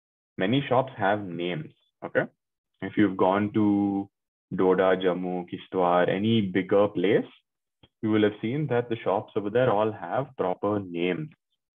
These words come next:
okay? So can you s-, remember the names of any shops?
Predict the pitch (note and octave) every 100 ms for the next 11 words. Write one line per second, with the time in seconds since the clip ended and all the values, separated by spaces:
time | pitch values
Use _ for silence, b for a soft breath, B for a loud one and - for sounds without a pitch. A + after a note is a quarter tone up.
0 | - - - - _ _ _ _ _ _
1 | _ _ _ - - F2+ F2+ F2+ _ F#2+
2 | G2 F#2 F#2 G#2 G#2 F2 E2+ G#2 A2+ A2
3 | A2+ A#2 B2+ D#3+ -